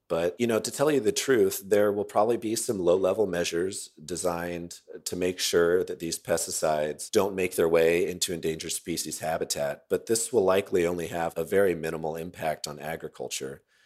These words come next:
And what needs to be stressed is that, that this analysis by itself is really not gonna result in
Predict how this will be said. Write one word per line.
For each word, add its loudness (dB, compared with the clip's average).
And -2
what 4
needs 0
to -10
be -2
stressed 2
is -6
that, -4
that -6
this 2
analysis 0
by 0
itself -2
is -8
really 4
not -6
gonna -4
result -4
in -10